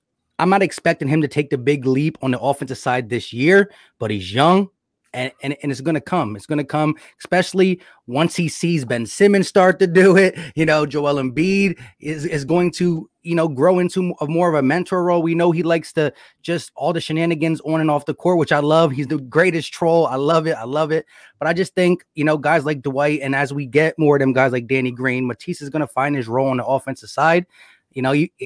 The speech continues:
even if he can get his three points up to close to, you know, high thirty-five plus percent, that will be crucial.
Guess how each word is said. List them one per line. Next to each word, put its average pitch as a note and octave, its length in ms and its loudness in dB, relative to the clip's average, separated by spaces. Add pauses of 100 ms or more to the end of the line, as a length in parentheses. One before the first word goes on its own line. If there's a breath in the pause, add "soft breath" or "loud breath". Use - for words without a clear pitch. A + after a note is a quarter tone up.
(100)
even F3 200 4
if - 60 -2
he F3+ 80 2
can E3 140 2
get D#3+ 240 0
his C#3 180 -6
three E3 240 0
points E3 320 -2
up D#3+ 140 -2
to D3+ 140 -2
close F3+ 320 -2
to, D#3+ 220 2
you D#3 60 0
know, D3 200 -2
high E3 280 0
thirty-five E3+ 560 -2
plus E3 240 -4
percent, E3+ 500 0 (400)
that B2 80 -6
will D3+ 100 0
be C#3+ 120 -2
crucial. F#3+ 680 2